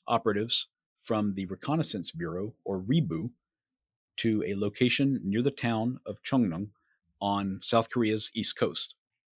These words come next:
Besides the crew and the commandos, the sub also carried the director and the vice director of the Maritime Services Department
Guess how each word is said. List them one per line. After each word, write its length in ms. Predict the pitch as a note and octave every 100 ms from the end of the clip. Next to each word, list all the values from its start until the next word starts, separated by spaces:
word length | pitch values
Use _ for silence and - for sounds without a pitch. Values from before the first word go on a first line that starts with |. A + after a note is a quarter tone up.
| _ _ _ _ - _ _ _ _ _ _ _ _
Besides 320 | G2 B2 A#2+ A#2+
the 80 |
crew 280 | D#3+ B2+ B2 A#2+
and 160 | A#2
the 60 | A#2+
commandos, 640 | A#2 E3 G2+ D2 - - - _ _ -
the 80 | F#2+
sub 340 | - B2 A#2 -
also 320 | C#3+ E3 B2+
carried 440 | A#2 A2+ G#2+ A2 F#2+
the 120 | F#2+
director 580 | F2 G2 B2 - C#3+ -
and 420 | C3+ C#3+ C#3 D3 - _ -
the 80 | G2
vice 340 | G#2 E3+ -
director 540 | - G2 F2+ - G2 - _ _ -
of 120 | F#2
the 60 | F#2
Maritime 460 | G2+ B2+ C#3+ B2+
Services 580 | A2+ D#3+ D#3 - G2+ F#2
Department 520 | F#2 - - G2+ -